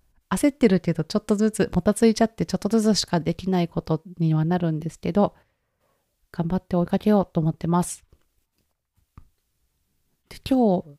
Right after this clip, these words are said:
ユーデミーの方に見に行ったら、今、セール期間中なんですね。<clears throat> そして、対象コースが千六百円からということで、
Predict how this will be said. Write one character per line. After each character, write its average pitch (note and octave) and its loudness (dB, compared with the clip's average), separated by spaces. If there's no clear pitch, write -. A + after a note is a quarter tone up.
ユ B3+ 4
ー - 4
デ G#3+ 4
ミ F#3 2
ー - 2
の E3+ 0
方 E3 -2
に E3 -2
見 F3+ 0
に F3+ 0
行 - -10
っ - -20
た - -6
ら、 E3 0
今、 A3+ 2
セ - 0
ー - -2
ル C4+ 0
期 - -10
間 B3+ 0
中 B3 2
な B3 2
ん G#3+ 0
で E3+ -2
す - -8
ね。 F3 -2
<clears throat> - -14
そ - -10
し - -8
て、 G#3+ -6
対 A#3 -6
象 B3+ -2
コ C4 0
ー B3+ 2
ス A#3 -4
が F#3 -4
千 F#3+ -4
六 F#3+ -6
百 G3+ -2
円 F3+ -2
か F#3 -4
ら F3+ 0
と - -6
い E3+ 0
う E3 -4
こ E3+ -6
と E3+ -6
で、 F3 -4